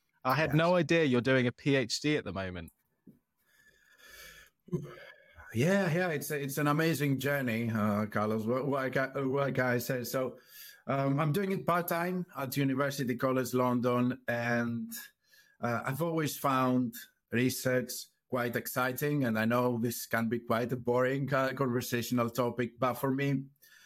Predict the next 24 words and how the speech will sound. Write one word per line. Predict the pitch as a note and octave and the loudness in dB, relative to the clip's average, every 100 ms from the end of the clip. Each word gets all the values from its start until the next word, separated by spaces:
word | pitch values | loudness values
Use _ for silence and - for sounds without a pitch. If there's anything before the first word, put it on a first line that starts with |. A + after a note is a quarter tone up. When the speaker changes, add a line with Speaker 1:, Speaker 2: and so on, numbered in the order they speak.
| - - | -8 -2
Speaker 2:
research | C#3 C3 C3 B2 B2 | -2 0 -4 -2 0
is, | B2 G#2+ | 0 0
you | A#2 | 0
know, | G#2 | 2
about | G2+ - - | 2 0 -2
solving | C#3 B2+ B2 A#2+ | -2 0 2 2
a | |
puzzle, | A#2 C#3+ C3 F#2 F2+ - _ _ | 2 0 -2 -4 -8 -10 _ _
you | - | -2
know, | G#2+ A#2 A#2+ A2 | 2 2 0 -2
uh, | G#2+ | -2
or | A#2 B2+ | 0 2
a | A#2 | 0
problem | - B2+ A#2 B2 A#2+ | 0 0 2 2 2
that | A#2 A2+ - | 0 -2 -2
you | |
don't | A2 G#2 B2 A#2+ | 0 2 2 2
know | A#2+ A2 | 0 0
the | A2 | 0
answer | A#2+ A2+ A#2 | 0 -2 -4
to | G#2+ | -6
the | G#2+ G#2+ | -6 -6
first | - D#3 - | -6 -8 -6
place, | G2+ F2+ F#2+ - | -4 -2 -4 -8